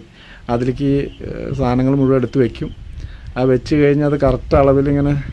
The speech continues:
അതിൻ്റെ ഉള്ളിൽ കൂടി, അതിൻ്റെ പ്രവർത്തനം എന്താണെന്നറിയില്ല, കറക്റ്റ് അത് അങ്ങനെ നട്ട് നട്ട് നട്ട് നട്ട്, ആ, പോവും അത്. അതിൻ്റെ ബാക്കിൽ കൂടെ നമുക്ക് നോക്കുമ്പോൾ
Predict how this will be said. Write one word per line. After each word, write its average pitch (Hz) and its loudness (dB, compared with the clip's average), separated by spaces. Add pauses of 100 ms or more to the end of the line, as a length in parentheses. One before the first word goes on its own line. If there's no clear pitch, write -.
(200)
അതിൻ്റെ 131 0
ഉള്ളിൽ 127 -2
കൂടി, 135 2
അതിൻ്റെ 113 -2
പ്രവർത്തനം 123 -2
എന്താണെന്നറിയില്ല, 139 0 (260)
കറക്റ്റ് 117 -4
അത് 135 2 (300)
അങ്ങനെ 131 -2
നട്ട് 127 -4
നട്ട് 131 -4
നട്ട് 123 -2
നട്ട്, 123 -2 (600)
ആ, 123 -4 (120)
പോവും 117 2
അത്. 101 -4 (500)
അതിൻ്റെ 113 -4
ബാക്കിൽ 117 -2
കൂടെ 120 -2
നമുക്ക് 123 -2
നോക്കുമ്പോൾ 120 -2